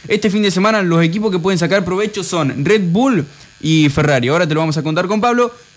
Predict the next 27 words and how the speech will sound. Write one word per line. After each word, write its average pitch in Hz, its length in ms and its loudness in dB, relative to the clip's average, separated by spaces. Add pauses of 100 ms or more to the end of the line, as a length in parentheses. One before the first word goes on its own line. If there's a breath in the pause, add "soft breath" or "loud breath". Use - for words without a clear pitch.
(140)
y 175 440 0
Me-, 175 160 0 (100)
y 180 140 -2
Mercedes 180 340 0
tiene 185 260 0
a 165 80 2
Lewis 170 240 0
Hamilton, 196 300 0
que 151 80 2
ganó 156 220 2
siete 170 240 2
veces 165 240 0
en 156 80 4
Hungría, 143 260 2
así 170 160 0
que 202 180 2
va 170 180 0
a 214 40 0
ser 196 120 -2
un 180 100 0
fin 185 100 -2
de 180 80 -2
semana 170 300 -2
peleado, 160 340 0
y 190 140 -2
si 170 140 2
llueve, 196 520 2